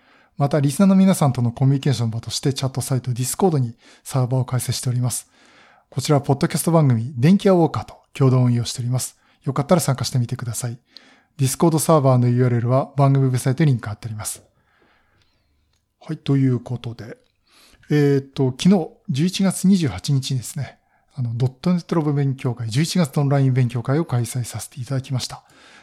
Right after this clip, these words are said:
えー、ご参加いただきました皆さんありがとうございました。えーっと、七つのセッションありましてね、すごいどのセッションも素晴らしくてですね、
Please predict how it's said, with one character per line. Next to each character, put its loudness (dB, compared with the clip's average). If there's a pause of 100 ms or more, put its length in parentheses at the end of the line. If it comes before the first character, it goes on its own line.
(140)
え 0
ー、 -
ご -2
参 0
加 2
い 2
た 2
だ 0
き -4
ま 2
し -6
た -4
皆 -2
さ -6
ん -2
あ -2
り 0
が 2
と -4
う -2
ご -4
ざ -2
い 0
ま -4
し -10
た。 -18 (680)
え 4
ー 0
っ -6 (180)
と、 0
七 4
つ -8
の 4
セ -2
ッ 2
シ -4
ョ 0
ン -8 (220)
あ -6
り -6
ま -6
し -10
て -14
ね、 -16
す -6
ご 2
い 0
ど -2
の 2
セ -4
ッ 0
シ -6
ョ -4
ン -4
も -6
素 -8
晴 -2
ら 0
し -8
く -20
て -14
で -18
す -18
ね、 -20